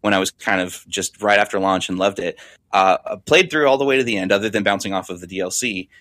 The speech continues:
And, um, but I took the quote unquote easiest ending of not fighting Gehrman 'cause it just seemed like the right ending to me. Like, "What? I don't even have to fight this guy? That's cool." <laughs> Um, and, uh, and I didn't find any of the optional areas in the game, not a single one.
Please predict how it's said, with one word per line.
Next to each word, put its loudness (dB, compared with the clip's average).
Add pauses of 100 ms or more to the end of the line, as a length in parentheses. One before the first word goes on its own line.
(200)
And, 2
um, 0 (280)
but 6
I 2 (640)
took 0
the -8 (160)
quote 2
unquote -2
easiest 0
ending -4
of -6
not -4
fighting 0
Gehrman -2
'cause -4
it -6
just -6
seemed 0
like 0
the -12
right -4
ending 0
to -4
me. -2
Like, -6
"What? 4
I 6
don't 4
even 2
have -2
to -12
fight 0
this -2
guy? -2
That's -2
cool." -8 (240)
<laughs> -10
Um, 4 (340)
and, 6
uh, 6
and 6
I 6
didn't 2
find 2 (120)
any 6
of 4
the 4
optional 2
areas -2
in -4
the -6
game, -10
not 4
a 6
single 0
one. -10